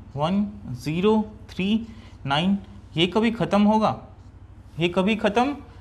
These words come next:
नहीं होगा। तो इसकी डेसिमल एक्सपेंशन कैसे लिखोगे? इसका आंसर ये तो नहीं है क्योंकि आगे भी नंबर्स हैं और आगे कौन से नंबर्स हैं? आगे थ्री है। तो वन बाई थ्री को आप लिखोगे ज़ीरो पॉइंट थ्री थ्री थ्री and dot dot dot so on,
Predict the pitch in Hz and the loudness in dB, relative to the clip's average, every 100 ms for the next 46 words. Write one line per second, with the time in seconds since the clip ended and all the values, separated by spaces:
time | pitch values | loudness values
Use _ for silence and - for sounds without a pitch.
0 | - 170 226 226 190 180 180 - 208 202 | -4 0 4 4 4 0 -2 -4 -4 0
1 | 214 220 233 233 233 226 226 233 247 - | 2 4 4 2 2 -2 0 2 2 2
2 | - 117 98 87 120 - - 156 190 208 | 0 0 0 -2 -6 -6 -2 0 0 0
3 | 240 247 247 262 208 190 - - - 196 | 0 4 4 4 2 0 -10 -10 -4 -2
4 | 226 - 147 190 247 247 247 233 240 233 | 0 4 4 4 4 6 6 6 4 0
5 | 220 - 160 165 190 214 233 262 254 233 | -2 0 4 4 4 0 2 2 2 2
6 | 202 202 110 - 117 156 202 - 247 254 | 2 0 -6 0 2 2 0 -2 -2 0
7 | 247 - - - - 160 123 123 196 233 | -2 -4 -18 -20 -4 -2 0 2 4 4
8 | 233 226 220 196 127 101 104 135 - - | 2 0 2 0 0 -2 -2 -4 -6 -14
9 | - - 123 123 139 226 - 120 104 147 | -18 -8 -6 -2 2 2 4 2 2 -2
10 | - - - 185 202 226 226 - - 175 | -8 -18 -6 0 0 0 -6 -10 -4 -2
11 | 190 196 - - 135 170 196 - - 123 | -2 -4 -16 -8 -2 -2 -2 -6 -4 0
12 | 123 127 131 131 131 120 151 - - - | 2 4 2 2 0 0 -2 -2 -6 0
13 | 110 85 | 0 0